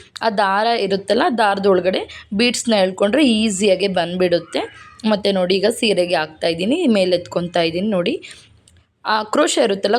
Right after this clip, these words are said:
ಕ್ರೋಶೆಗೆ ಒಂದು ಸುತ್ತು ಹಿಂಗೆ ಸುತ್ಕೊಂಡು, ಆ ಗಂಟು ಇರುತ್ತೆ, ಆ ಗಂಟು ಒಳಗಡೆ ಈ ರೀತಿ ಎಳ್ಕೊಂಡಾಗ ಈಸಿಯಾಗಿ ಬಂದ್ಬಿಡುತ್ತೆ. ನೀವು ಮೊದಲು ಕ್ರೋಶೆ ಕುಚ್ಚು ಕಲಿಯೋರು ಮ್ಯಾಟ್ ಹಾಕೋದನ್ನ ಕಲ್ತ್ಕೊಳ್ಳಿ. ಮ್ಯಾಟ್ ಅಂದರೆ ದಪ್ಪ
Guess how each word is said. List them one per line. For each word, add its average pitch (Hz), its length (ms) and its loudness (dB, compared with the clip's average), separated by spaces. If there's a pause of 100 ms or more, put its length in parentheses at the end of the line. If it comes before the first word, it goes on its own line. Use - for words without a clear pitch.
(100)
ಕ್ರೋಶೆಗೆ 233 480 2
ಒಂದು 220 180 0
ಸುತ್ತು 208 260 -4
ಹಿಂಗೆ 208 200 -2
ಸುತ್ಕೊಂಡು, 190 460 0 (100)
ಆ 240 40 2 (160)
ಗಂಟು 226 280 0
ಇರುತ್ತೆ, 175 260 0
ಆ 180 100 -4
ಗಂಟು 196 300 0
ಒಳಗಡೆ 185 340 2
ಈ - 80 -4
ರೀತಿ 175 180 -4 (140)
ಎಳ್ಕೊಂಡಾಗ 170 500 0 (580)
ಈಸಿಯಾಗಿ 196 640 0
ಬಂದ್ಬಿಡುತ್ತೆ. 170 640 -2 (1080)
ನೀವು 247 180 0 (120)
ಮೊದಲು 208 280 0 (160)
ಕ್ರೋಶೆ 202 280 2 (100)
ಕುಚ್ಚು - 280 0
ಕಲಿಯೋರು 196 300 0 (160)
ಮ್ಯಾಟ್ 202 300 -2
ಹಾಕೋದನ್ನ 202 360 0 (100)
ಕಲ್ತ್ಕೊಳ್ಳಿ. 170 420 -2 (360)
ಮ್ಯಾಟ್ 233 300 0
ಅಂದರೆ 233 160 2 (100)
ದಪ್ಪ - 200 -4